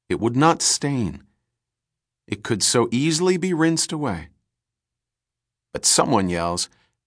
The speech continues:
"Hey!" He,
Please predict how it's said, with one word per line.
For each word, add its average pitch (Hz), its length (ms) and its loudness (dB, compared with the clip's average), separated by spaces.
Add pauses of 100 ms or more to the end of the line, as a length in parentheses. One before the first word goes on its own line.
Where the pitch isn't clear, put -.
"Hey!" 120 420 4 (1400)
He, 90 320 0